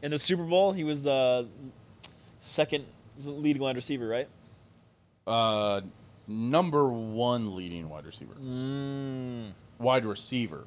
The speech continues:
Speaker 1: Oh.
Speaker 2: He was behind Travis Kelce.
Speaker 1: Yeah, I meant receiver, sorry. But yeah, the number one wide receiver, obviously.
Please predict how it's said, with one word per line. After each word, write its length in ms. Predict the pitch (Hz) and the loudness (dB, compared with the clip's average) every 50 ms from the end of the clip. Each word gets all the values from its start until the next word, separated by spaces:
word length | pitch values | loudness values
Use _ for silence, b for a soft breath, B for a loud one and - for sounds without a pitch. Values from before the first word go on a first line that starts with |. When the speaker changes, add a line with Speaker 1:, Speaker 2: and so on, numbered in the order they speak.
| - - | -8 -6
Speaker 1:
Oh. 220 | 107 101 92 - | -6 -4 -4 -4
Speaker 2:
He 60 | 127 123 | -4 -4
was 100 | 120 104 | -4 -4
behind 380 | 101 117 117 123 131 120 110 - - - - - - | -4 -4 -4 -2 -4 -4 -6 -8 -12 -18 -20 -16 -8
Travis 240 | - 107 98 87 - | -6 -6 -6 -4 0
Kelce. 60 | 120 | 4
Speaker 1:
Yeah, 100 | 143 143 | 4 4
I 20 | |
meant 180 | 147 147 135 104 | 4 2 0 -2
receiver, 400 | 120 113 - 120 113 107 107 104 | -4 -6 -6 -6 -6 -8 -8 -8
sorry. 280 | - 104 101 101 104 104 - - - - - - - _ _ _ _ _ _ _ _ _ | -8 -10 -10 -10 -14 -16 -20 -20 -20 -20 -20 -20 -20 _ _ _ _ _ _ _ _ _
But 100 | - 139 | 4 6
yeah, 140 | 147 135 123 | 6 6 6
the 180 | 123 131 131 147 | 4 2 2 2
number 180 | 165 180 175 165 | 4 4 6 6
one 140 | 151 151 | 6 6
wide 120 | 143 139 127 | 6 6 6
receiver, 300 | 123 120 - 123 110 113 | 6 4 2 0 0 0
obviously. 360 | 113 113 117 - - 110 107 | 0 0 -2 -4 -6 -6 -8